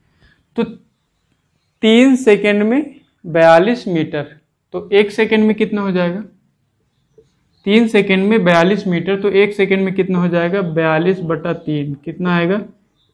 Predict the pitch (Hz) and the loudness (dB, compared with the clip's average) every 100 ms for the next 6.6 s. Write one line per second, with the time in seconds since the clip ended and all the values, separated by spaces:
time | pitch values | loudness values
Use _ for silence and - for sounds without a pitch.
0 | _ - 175 180 180 175 185 196 220 220 | _ -6 -4 -2 -2 -2 -2 0 0 0
1 | 190 175 175 175 185 151 143 147 147 _ | -2 -2 -4 -4 -4 -4 -6 -8 -12 _
2 | _ _ _ _ 165 170 196 196 196 185 | _ _ _ _ -6 -2 -2 0 2 4
3 | 185 208 226 226 202 208 208 190 190 190 | 4 2 -2 -2 0 0 2 -2 0 0
4 | 220 247 190 180 175 202 185 185 202 202 | 0 0 0 0 0 0 -2 -2 -4 -2
5 | 175 165 202 190 190 190 185 180 190 190 | -2 -2 -2 -2 -2 -6 -2 0 0 -2
6 | 202 220 202 147 143 | -4 -2 -2 -2 -4